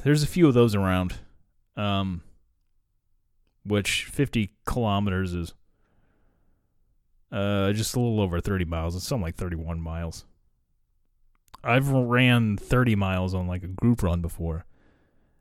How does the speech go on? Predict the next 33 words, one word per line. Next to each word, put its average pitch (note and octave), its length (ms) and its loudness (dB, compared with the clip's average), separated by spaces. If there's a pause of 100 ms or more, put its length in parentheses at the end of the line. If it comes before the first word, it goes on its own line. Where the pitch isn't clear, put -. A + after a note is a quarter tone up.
(140)
but F#2 100 -4
I, F2 240 -2
I G#2 120 -2
was G2 160 0
injured E2+ 440 -2
too, F2+ 320 -2
and D#2+ 220 -8 (400)
I G2 120 -8
walked F#2+ 320 -2
a G#2 40 -4
good F#2 160 -4
chunk F#2+ 300 -4
of E2 80 -4
that D2+ 180 -6
race. E2 500 -8
So A2 200 -4
I, A2+ 240 0
I - 40 2
have, C3 400 4 (160)
<laughs> - 180 -20 (680)
I C3 80 2
know D#3 140 8
that D3+ 100 4
I B2+ 80 6
can G2+ 240 -2
do A#2+ 400 4 (840)
fifty C3 340 4
K, A#2 340 2
n-, G2+ 360 -2
not G#2+ 320 0
at A2+ 100 -2
this A2 200 0
moment. G#2+ 440 0